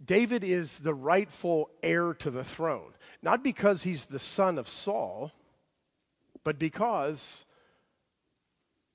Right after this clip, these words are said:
when Saul, in his early days as king, violated God's will,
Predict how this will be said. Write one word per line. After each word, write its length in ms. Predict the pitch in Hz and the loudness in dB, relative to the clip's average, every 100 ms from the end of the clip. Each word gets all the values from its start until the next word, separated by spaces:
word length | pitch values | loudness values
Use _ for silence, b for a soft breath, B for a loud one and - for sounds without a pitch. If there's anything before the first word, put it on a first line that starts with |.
| - | -6
when 180 | 180 165 | -4 -2
Saul, 560 | - 214 165 175 190 147 165 | 2 4 6 4 2 -2 0
in 160 | 156 | 0
his 440 | 147 151 143 113 - 170 | 2 2 0 -4 -10 -4
early 280 | 185 180 165 | 0 2 2
days 360 | 147 143 117 | 4 2 -2
as 180 | 110 - | -8 -10
king, 480 | - 180 120 107 127 _ _ b b b b b b b b _ | -10 -6 -6 -8 -16 _ _ b b b b b b b b _
violated 800 | 147 180 208 196 175 165 131 120 | 2 4 6 6 6 4 0 -6
God's 400 | 135 147 151 120 | 0 2 2 -2
will, 400 | 131 165 123 | -2 0 0